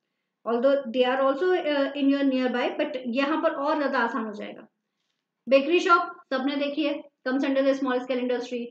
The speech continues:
स्कूल स्टेशनरी, वाटर बॉटल इंडस्ट्री, अ, या फिर वाटर बॉटल की जो कंपनीज होती हैं वो हो गया, लेदर बेल्ट की कंपनी, स्मॉल टॉयज की कंपनी,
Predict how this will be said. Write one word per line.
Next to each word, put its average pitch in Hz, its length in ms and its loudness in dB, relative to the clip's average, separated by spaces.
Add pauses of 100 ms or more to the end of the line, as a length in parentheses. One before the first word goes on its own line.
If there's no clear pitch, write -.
(340)
स्कूल 349 360 0
स्टेशनरी, 262 600 0
वाटर 302 280 0
बॉटल 320 220 0
इंडस्ट्री, 262 760 -2 (280)
अ, 254 40 -2 (260)
या 277 80 4
फिर 285 140 -2
वाटर 277 220 0
बॉटल 285 260 -4
की 285 80 -8
जो 311 120 -4
कंपनीज 285 540 2
होती 254 300 0
हैं 269 80 0
वो 269 200 -2
हो - 100 0
गया, 247 180 0
लेदर 262 360 -2
बेल्ट 269 340 -2
की 294 120 -6
कंपनी, 262 420 -2
स्मॉल 277 280 -2
टॉयज 285 360 0
की 294 80 -6
कंपनी, 254 500 -4